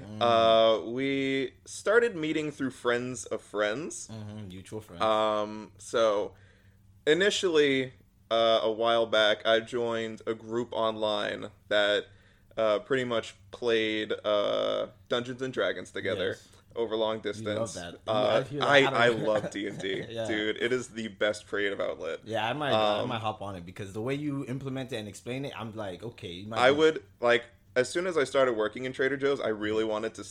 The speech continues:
Speaker 2: like, start a game
Speaker 1: Oh,
Speaker 2: for,
Speaker 1: really?
Speaker 2: for people there.
Speaker 1: Okay.
Speaker 2: But our scheduling is god awful,
Speaker 1: Yeah,
Speaker 2: and it would
Speaker 1: it is.
Speaker 2: never, we
Speaker 1: It
Speaker 2: would
Speaker 1: is.
Speaker 2: never be able to have a
Speaker 1: It
Speaker 2: consistent
Speaker 1: is.
Speaker 2: group to be invested in.
Speaker 1: That's true.
Speaker 2: But back to, back to your topic.
Speaker 1: Yeah.
Speaker 2: I'm sorry
Speaker 1: <laughs> No,
Speaker 2: for
Speaker 1: it's
Speaker 2: the,
Speaker 1: okay.
Speaker 2: for the si-,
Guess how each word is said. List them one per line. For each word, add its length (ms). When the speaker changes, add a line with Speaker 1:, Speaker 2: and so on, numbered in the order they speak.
Speaker 2:
like, 260
start 400
a 100
game 440
Speaker 1:
Oh, 120
Speaker 2:
for, 180
Speaker 1:
really? 240
Speaker 2:
for 180
people 320
there. 380
Speaker 1:
Okay. 340
Speaker 2:
But 280
our 320
scheduling 800
is 260
god 300
awful, 460
Speaker 1:
Yeah, 80
Speaker 2:
and 100
it 80
would 140
Speaker 1:
it 80
is. 100
Speaker 2:
never, 420
we 120
Speaker 1:
It 40
Speaker 2:
would 100
Speaker 1:
is. 60
Speaker 2:
never 220
be 80
able 120
to 60
have 100
a 20
Speaker 1:
It 60
Speaker 2:
consistent 440
Speaker 1:
is. 40
Speaker 2:
group 280
to 80
be 140
invested 400
in. 160
Speaker 1:
That's 240
true. 260
Speaker 2:
But 400
back 260
to, 260
back 200
to 80
your 100
topic. 340
Speaker 1:
Yeah. 180
Speaker 2:
I'm 80
sorry 320
Speaker 1:
<laughs> 180
No, 140
Speaker 2:
for 80
Speaker 1:
it's 100
Speaker 2:
the, 120
Speaker 1:
okay. 160
Speaker 2:
for 80
the 60
si-, 120